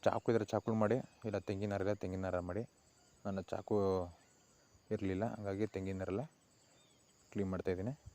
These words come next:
ಕ್ಲೀನಾಗಿ ಕ್ಲೀನ್ ಮಾಡ್ಕೋಬೇಕು. ಸ್ವಲ್ಪ ಮಳೆ ನೀರು ಬಿದ್ದು ಸ್ವಲ್ಪ ನೀರು ಓಡೋ-, ನೀರು ಹೊಂಟೋಗ್ಬಿಟ್ಟಿತ್ತು, ನನಗೆ ಸ್ವಲ್ಪ ಆ ಥರ ಕಾಣಿಸುತ್ತೆ. ಕ್ಲೀನಾಗೆ ಕ್ಲೀನ್ ಮಾಡ್ಕೋಬೇಕು. ಮತ್ತು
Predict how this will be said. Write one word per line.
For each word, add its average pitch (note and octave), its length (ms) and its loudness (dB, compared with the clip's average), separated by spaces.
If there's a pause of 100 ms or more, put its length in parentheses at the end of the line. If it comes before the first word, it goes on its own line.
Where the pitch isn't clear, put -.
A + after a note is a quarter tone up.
(640)
ಕ್ಲೀನಾಗಿ G2+ 420 0 (600)
ಕ್ಲೀನ್ G#2 220 0
ಮಾಡ್ಕೋಬೇಕು. F#2+ 440 0 (1700)
ಸ್ವಲ್ಪ G2 220 -2 (220)
ಮಳೆ F#2+ 240 2
ನೀರು G2 220 2 (1080)
ಬಿದ್ದು F#2+ 240 -8
ಸ್ವಲ್ಪ F#2 260 -4
ನೀರು F#2+ 180 -2
ಓಡೋ-, F#2 300 0
ನೀರು F#2+ 140 -4
ಹೊಂಟೋಗ್ಬಿಟ್ಟಿತ್ತು, F#2 460 -2 (840)
ನನಗೆ F#2 280 -6
ಸ್ವಲ್ಪ F#2 240 -6
ಆ - 80 -4
ಥರ G2 160 -4
ಕಾಣಿಸುತ್ತೆ. G2 440 -6 (260)
ಕ್ಲೀನಾಗೆ G#2 400 -2 (1300)
ಕ್ಲೀನ್ G2 220 -4
ಮಾಡ್ಕೋಬೇಕು. F#2 460 -6 (1600)
ಮತ್ತು B2 240 0